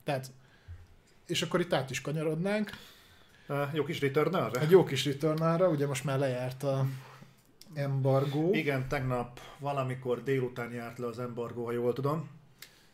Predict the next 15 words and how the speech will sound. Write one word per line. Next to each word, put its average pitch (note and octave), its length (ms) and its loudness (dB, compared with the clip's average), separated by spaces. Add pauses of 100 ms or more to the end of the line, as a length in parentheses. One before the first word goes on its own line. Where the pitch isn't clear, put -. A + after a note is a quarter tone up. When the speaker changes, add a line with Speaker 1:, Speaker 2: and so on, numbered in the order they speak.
(140)
Speaker 1:
Így C3+ 200 -2
van. C3+ 280 4
Ö, D#3 300 0 (200)
Speaker 2:
Én D#3+ 120 2
még D#3 100 2
nem D#3+ 100 2
tartok C#3 260 2
sehol B2 260 0
sem A#2+ 200 -4
vele, C3+ 220 0
t-, - 60 -8 (160)
az C3+ 100 0
nem D3 120 2
igaz, C3+ 320 2
tehát, D#3 380 10